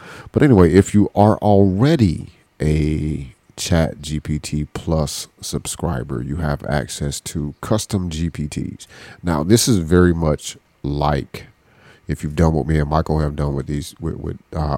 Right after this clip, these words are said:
Open A I, uh, Chat G P T specifically, and customize your prompt to say, "Hey, you are,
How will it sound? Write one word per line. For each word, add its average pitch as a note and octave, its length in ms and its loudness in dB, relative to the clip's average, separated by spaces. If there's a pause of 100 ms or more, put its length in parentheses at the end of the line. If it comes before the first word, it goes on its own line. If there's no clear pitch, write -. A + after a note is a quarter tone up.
Open D2 260 -2
A C#2+ 320 -2
I, D#2 60 -4
uh, C#2+ 180 0
Chat D#2 280 0
G D#2+ 120 -4
P D2+ 140 -6
T D2 260 -6 (160)
specifically, D2+ 760 -6 (640)
and D#2+ 600 2
customize D#2+ 680 2
your C#2+ 120 -2
prompt D2+ 420 -4
to D2+ 80 -6
say, C#2+ 160 -2
"Hey, F2 160 2
you E2 420 0
are, E2 800 4